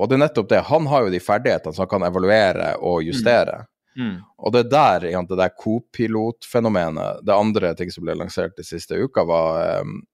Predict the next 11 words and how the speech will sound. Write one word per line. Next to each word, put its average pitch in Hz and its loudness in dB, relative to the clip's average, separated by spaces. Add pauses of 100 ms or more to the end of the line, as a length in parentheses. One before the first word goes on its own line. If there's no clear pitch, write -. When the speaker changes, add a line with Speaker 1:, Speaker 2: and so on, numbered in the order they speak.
(120)
Speaker 1:
eh, 82 -6
det 85 -6
som 85 -10
heter 82 -12
GitHub 78 -10
Copilot 90 -6
X. - -12 (720)
Eh, 82 0
og 85 -4
det 95 4
er, 85 2